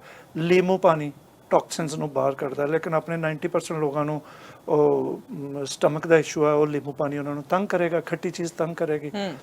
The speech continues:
Speaker 1: ਤੁਸੀਂ ਹਲਦੀ ਦੁੱਧ ਹੀ ਪੀ ਲਿਆ ਕਰੋ। ਹੁਣ ਇੱਕ ਫਾਰਮੂਲਾ ਨੰਬਰ ਵਨ ਤੇ ਨੰਬਰ ਆਖਰ,
Speaker 2: ਜੀ।
Speaker 1: ਇੱਕੋ ਹੀ ਫਾਰਮੂਲਾ ਜਿਹੜਾ ਤੁਹਾਨੂੰ, ਅਹ, ਇਹ ਹੋਣ ਨਹੀਂ ਦੇਗਾ, ਇਹ ਜਵਾਨੀ ਤੋਂ ਹੀ ਸਾਰੇ ਕਰਨੇ ਸ਼ੁਰੂ ਕਰ ਦੇਣ।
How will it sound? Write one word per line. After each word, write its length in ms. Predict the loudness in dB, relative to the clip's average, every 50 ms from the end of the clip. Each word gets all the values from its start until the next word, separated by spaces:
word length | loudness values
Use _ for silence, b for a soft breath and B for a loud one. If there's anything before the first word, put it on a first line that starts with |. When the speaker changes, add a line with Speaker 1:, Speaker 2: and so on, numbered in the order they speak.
| -14 -10 -8
Speaker 1:
ਤੁਸੀਂ 220 | -6 -4 -4 -2 2 4 4
ਹਲਦੀ 240 | 4 4 2 0
ਦੁੱਧ 220 | 2 2 0 0 -2
ਹੀ 40 | -4
ਪੀ 160 | -6 -6 -6
ਲਿਆ 160 | -6 -6 -6
ਕਰੋ। 260 | -6 -6 -6 -6 -6 B B B B B 8
ਹੁਣ 100 | 8 8
ਇੱਕ 140 | 8 4 2
ਫਾਰਮੂਲਾ 580 | 2 6 10 10 10 10 8 6 6 6 6
ਨੰਬਰ 360 | 6 4 2 2 2 2 2 0 2 4
ਵਨ 260 | 6 6 6 4 0 -6 -6 -6
ਤੇ 100 | -6 -6 -4 -4
ਨੰਬਰ 440 | -6 -2 -2 -2 0 0 2 2 2
ਆਖਰ, 420 | 6 8 8 8 8 8 4 0 -2 -2 b b b b b b -10 -10
Speaker 2:
ਜੀ। 140 | -8 0 4 4
Speaker 1:
ਇੱਕੋ 300 | 4 4 6 6 8 8
ਹੀ 80 | 10
ਫਾਰਮੂਲਾ 580 | 10 10 8 8 8 6 6 8 8 8 6 6 B B B B B B B
ਜਿਹੜਾ 300 | 6 8 8 10 10 8
ਤੁਹਾਨੂੰ, 640 | 6 4 4 4 4 4 4 2 2 2 2 0
ਅਹ, 920 | -2 -8 -18 -20 -20 -20 -20 -20 -14 -10 -10 -8 -6 -6 -6 -6 -6 -8 -10 -12 -18 -20 -14 -4 0
ਇਹ 160 | 2 2 2
ਹੋਣ 260 | 4 6 6 6 6
ਨਹੀਂ 160 | 6 2 0
ਦੇਗਾ, 360 | 2 2 2 2 2 0 0 2
ਇਹ 140 | 2 2
ਜਵਾਨੀ 380 | 4 6 8 8 8 8 6 4
ਤੋਂ 120 | 4 4
ਹੀ 60 | 4 6
ਸਾਰੇ 260 | 6 6 6 6 6
ਕਰਨੇ 280 | 2 0 -2 -2 -4
ਸ਼ੁਰੂ 200 | -4 -4 -6 -6
ਕਰ 160 | -6 -6 -8 -8
ਦੇਣ। 180 | -8 -12 -14